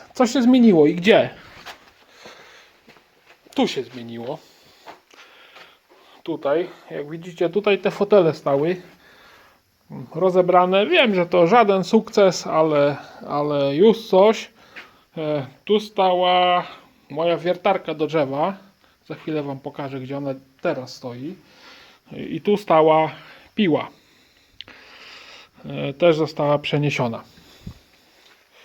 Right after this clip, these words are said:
Tutaj mam materiał na, na jeden z projektów, bo powoli się, powoli się rozpędzamy. E,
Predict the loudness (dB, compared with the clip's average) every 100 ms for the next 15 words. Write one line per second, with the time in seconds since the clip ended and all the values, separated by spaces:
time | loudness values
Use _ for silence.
0 | -20 -20 -20 -20 -20 _ _ _ _ _
1 | _ _ _ _ -12 -6 -4 -4 -6 -8
2 | 0 2 4 4 2 -4 -20 _ -18 -10
3 | -10 -10 -18 -20 _ _ _ _ _ -16
4 | -8 -4 -4 -4 -4 0 4 4 4 4
5 | 4 4 0 -18 -20 _ -20 -20 _ _
6 | _ _ _ _ -8 -6 -4 -4 0 -2
7 | -4 -6 -6 -6 -10 _ _ -14 -8 -6
8 | -6 -6 -8 -6 -6 -6 -6 -6 -4 -4
9 | 0 4 4 2 -4 -10 _ _ _ -20
10 | -20 -20 -20 -20 -20 -20 -20 -20 -20 _
11 | _ -16 -14